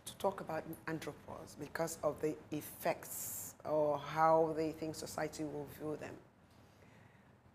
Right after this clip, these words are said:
Today, we have Professor Ashiro, a professor of anatomy, uh, the medical director of Medical Arts Center. Today, he's here to talk to us about andropause.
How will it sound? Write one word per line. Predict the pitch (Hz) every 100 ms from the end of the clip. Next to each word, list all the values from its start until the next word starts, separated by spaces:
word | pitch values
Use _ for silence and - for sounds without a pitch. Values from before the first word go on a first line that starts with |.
| -
Today, | - 190 190 190 196 - - -
we | 165
have | 175 170 165 - - - - - - -
Professor | 165 - 156 - 151 131 -
Ashiro, | 135 160 - 165 160 202 - -
a | -
professor | - 185 185 185 - 196 -
of | 147
anatomy, | 143 139 151 - 180 190 220 - - - - - - - - - - - - -
uh, | 135 139 135
the | 147 139 139 131 - -
medical | 156 170 - 170
director | 151 143 -
of | 147
Medical | 156 160 170 160
Arts | 151 151
Center. | - 135 - - 180 226 - - - _ -
Today, | 165 185 185
he's | 185 165
here | 190 190
to | 151
talk | - 175 170
to | - 160
us | 160 160
about | 147 151 147 -
andropause. | 160 156 135 139 - - -